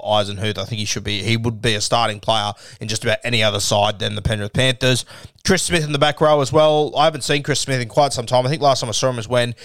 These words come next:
he got knocked out by Barnett earlier in the season. Always been a solid player, Chris Smith. Obviously was at Canterbury originally, now at Penrith. Good opportunity for him to go head-to-head with his old club. Guys on the bench,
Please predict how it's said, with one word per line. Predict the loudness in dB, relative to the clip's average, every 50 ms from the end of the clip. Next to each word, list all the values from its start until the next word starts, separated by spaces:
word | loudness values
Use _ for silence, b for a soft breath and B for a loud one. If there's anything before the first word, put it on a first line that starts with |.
| B B B B
he | 2
got | 2 4 4
knocked | 2 2 2 2
out | 2 2 4 4 4
by | 4 4 4 4
Barnett | 2 2 2 2 2 2 2 2 2 2 2 2 4
earlier | 4 4 4 4 2
in | 0 -2
the | -2 -2
season. | 0 2 2 2 2 2 0 -2 -2 B B B B
Always | B 4 4 4 4
been | 2 0 0
a |
solid | 0 2 2 4 4 4 2 2
player, | 2 2 2 0
Chris | -2 -2 -4 -4 -4
Smith. | -4 -4 -4 -2 0
Obviously | 0 0 0 0 0 -2
was | 0 0
at | 0 0 0 0
Canterbury | 0 0 0 0 0 -2 -2
originally, | -2 -2 -4 -4 -4 -2 -2 -2
now | 0 0 -2 -2 -2
at |
Penrith. | -2 -4 -2 -2 -4 -4 -4 -8 -14 -20 -12 -4 0
Good | 2 2
opportunity | 2 2 0 -2 -2 -2 -2 -4
for | -4 -6
him | -4 -4 -2 -2
to | -2
go | 0 0
head-to-head | 0 0 -2 -2 -4 -4 -4 -4
with | -6 -6 -8 -8
his | -6 -2
old | 0 0 0 -2 -2
club. | 0 2 4 4 4 2 0 -4 -10 _ _ _ _ _ _ _ _ _ _ _ _ _ -20 -18 -6 0
Guys | 4 4 6 6 6 4 2
on | 2 0 2 2
the | 0
bench, | 0 0 0 2 2 2 0 -2 -4 -6